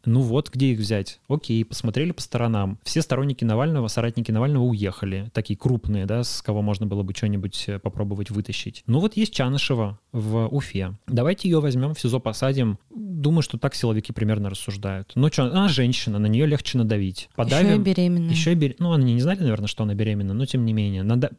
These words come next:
Speaker 1: надавим, а, значит, она какие-то показания даст. Мы ее там отпустим под домашний арест, а у нас в... для уголовного дела в отношении Навального будут ее показания. Вот уже что-то.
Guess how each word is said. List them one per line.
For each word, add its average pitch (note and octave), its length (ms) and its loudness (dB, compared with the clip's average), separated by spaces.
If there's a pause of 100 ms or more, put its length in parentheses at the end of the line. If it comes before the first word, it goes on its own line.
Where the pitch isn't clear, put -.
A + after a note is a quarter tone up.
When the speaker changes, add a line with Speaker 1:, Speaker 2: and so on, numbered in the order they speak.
(120)
Speaker 1:
надавим, C3 800 2 (120)
а, G#2 400 0
значит, G2+ 280 -4
она C#3+ 200 2
какие-то C3+ 340 -2
показания A2+ 500 0
даст. F#2+ 360 -4
Мы C3 120 2
ее D3+ 100 4
там A#2 140 2
отпустим A#2+ 400 -2
под G#2+ 140 -4
домашний G#2+ 380 -2
арест, C3 420 -2
а A#2 140 0
у A2 60 0
нас D3+ 360 -2
в... A#2 280 -4
для A2+ 160 0
уголовного A2+ 500 2
дела G#2+ 200 0
в F#2+ 40 -2
отношении G#2+ 420 -2
Навального C3 440 2
будут E3+ 420 2
ее C3+ 140 2
показания. A2+ 500 0
Вот F#3+ 80 0 (100)
уже C3+ 160 0
что-то. G2 500 -2